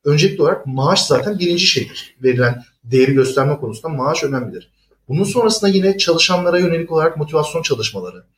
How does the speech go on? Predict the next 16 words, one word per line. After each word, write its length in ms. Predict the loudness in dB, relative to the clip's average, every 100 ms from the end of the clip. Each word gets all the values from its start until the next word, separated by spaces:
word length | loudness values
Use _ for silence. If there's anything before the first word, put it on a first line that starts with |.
| _ _
ya 120 | -2
da 40 | 0
işte 160 | 0
müdürlerin 480 | 0 0 2 2 2
tavırları 400 | 2 4 4 4
ya 100 | 2
da 100 | 0
patronların 480 | -4 -4 -6 -6 -4
tavırları. 480 | -4 -2 -4 -8 -18 _ _ _
Yani, 200 | -6 0
"Ben 120 | 0
sana 260 | 2 0 0
para 240 | 2 4
veriyorum, 220 | 4 2 0
çalışacaksın 600 | 2 2 4 2 0 -2
zaten." 460 | 2 2 2 -4